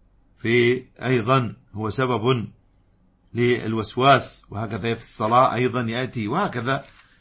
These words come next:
من أحوالهم في الوسوسة في الصلاة. أيضًا يقول ابن العربي رحمه الله: "ورد عنه صلى الله عليه وسلم أن الله تعالى سلط الشيطان على الإنسان في إفساد صلاته قولاً بالوسوسة،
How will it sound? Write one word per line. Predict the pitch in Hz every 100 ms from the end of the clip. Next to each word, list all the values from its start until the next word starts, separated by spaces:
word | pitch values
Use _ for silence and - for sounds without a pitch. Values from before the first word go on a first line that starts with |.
| _
من | - 113
أحوالهم | 101 107 123 120 110 127 120 98 - _ _ _ _
في | -
الوسوسة | 101 131 120 107 101
في |
الصلاة. | 107 - 117 120 92
أيضًا | 131 123
يقول | 117 107 131 131 110
ابن | 98 98
العربي | 98 104 127 95
رحمه | 101 101 104 101
الله: | 110 131 104 - - - _ -
"ورد | 123 123 104
عنه | 104 117 101
صلى | 107 104
الله | 104
عليه | 101
وسلم | 101 131 127 107
أن | 104
الله | 110 120
تعالى | 110 98 117 104
سلط | 127 131 120 113
الشيطان | 98 - 101 127 127
على | 104 101
الإنسان | 95 98 - 139 131 98 - _ _ _
في | 120 107
إفساد | 104 - 135 135 127 135 139 -
صلاته | 113 117 117 117 - _ _ _ _ _ _ -
قولاً | 139 120 120
بالوسوسة، | 135 110 107 131 131 120 135 117